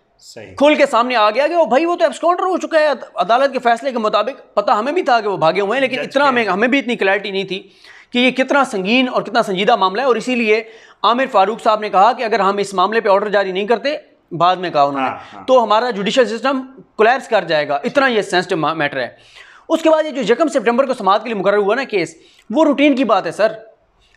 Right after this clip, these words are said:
Speaker 2: जब पहले ये एडजर्न हुआ था, उसी वक्त तय हो गया था कि इस सितंबर में इन-, इनकी समात होगी, मेन अपील होंगी।
Speaker 1: बिल्कुल।
Speaker 2: और उस वक्त तीन चार माह, अ, चार पाँच माह बाद की द-, तारीख दी, तो उस वक्त भी बड़े सवाल उठते थे कि ये चार माह बाद की क्यों तारीख दी जा रही है।
Speaker 1: हाँ, हाँ, हाँ।
Speaker 2: अब बात ये है सर,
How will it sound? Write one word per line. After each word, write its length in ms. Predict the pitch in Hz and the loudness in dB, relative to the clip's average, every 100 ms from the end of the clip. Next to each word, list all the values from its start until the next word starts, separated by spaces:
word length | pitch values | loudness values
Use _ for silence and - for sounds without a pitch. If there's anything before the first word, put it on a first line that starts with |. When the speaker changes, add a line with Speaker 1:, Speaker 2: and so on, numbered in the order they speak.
| - | -2
Speaker 2:
जब 180 | 220 226 | -2 2
पहले 220 | 240 294 | 0 2
ये 220 | 285 262 | 4 4
एडजर्न 320 | 214 175 277 | 4 2 0
हुआ 180 | 285 247 | 2 0
था, 100 | 269 | 0
उसी 220 | 311 277 | 0 4
वक्त 160 | 330 339 | 2 4
तय 100 | 285 | 0
हो 120 | 262 | 2
गया 120 | 269 | 0
था 80 | 269 | 0
कि 80 | 285 | -2
इस 120 | 247 | -2
सितंबर 440 | 226 202 233 262 | -2 -2 -2 0
में 160 | 247 233 | 0 -2
इन-, 100 | 226 | -4
इनकी 280 | 226 214 180 | -6 -6 -4
समात 320 | 180 185 190 | 0 0 0
होगी, 180 | 160 170 | -2 0
मेन 140 | 175 | 0
अपील 200 | 160 156 | 0 -4
होंगी। 180 | 131 117 | -8 -10
Speaker 1:
बिल्कुल। 540 | 113 - - - - | -14 -20 -20 -8 0
Speaker 2:
और 100 | 269 | 0
उस 100 | 302 | 2
वक्त 160 | 311 302 | 2 0
तीन 140 | 277 | -2
चार 240 | 240 269 302 | 0 2 2
माह, 240 | 285 262 - - - _ _ - 196 208 | 2 0 -2 -8 -20 _ _ -20 -2 2
अ, 160 | 190 190 - - _ _ _ | 2 2 -6 -20 _ _ _
चार 180 | - 233 | 2 2
पाँच 300 | 233 285 320 | 2 0 0
माह 160 | 269 254 | 2 2
बाद 260 | 208 226 | 2 2
की 160 | 226 226 | 0 -4
द-, 100 | 170 | 0
तारीख 400 | 202 190 208 233 | 0 2 0 0
दी, 100 | 254 | -2
तो 100 | 285 | -2
उस 100 | 269 | 0
वक्त 100 | 330 | 0
भी 60 | 294 | 2
बड़े 180 | 254 | 0
सवाल 280 | 233 214 214 | 0 2 2
उठते 200 | 214 220 | 0 0
थे 120 | 214 | 0
कि 80 | 226 | 2
ये 80 | 233 | 2
चार 200 | 214 208 | 2 2
माह 120 | 226 | 2
बाद 200 | 196 214 | 2 0
की 80 | 226 | -2
क्यों 140 | 208 | -4
तारीख 220 | 190 170 160 | 0 0 -2
दी 120 | 147 | -4
जा 120 | 135 | -4
रही 160 | 127 120 | -6 -10
है। 120 | - | -10
Speaker 1:
हाँ, 240 | 131 110 95 | -8 -8 -8
हाँ, 240 | 110 98 | -12 -12
हाँ। 260 | 104 101 98 | -14 -18 -6
Speaker 2:
अब 120 | 240 202 | -4 2
बात 300 | 214 226 226 | 2 2 2
ये 160 | 208 | 2
है 80 | 202 | 2
सर, 300 | 196 190 196 | 2 0 0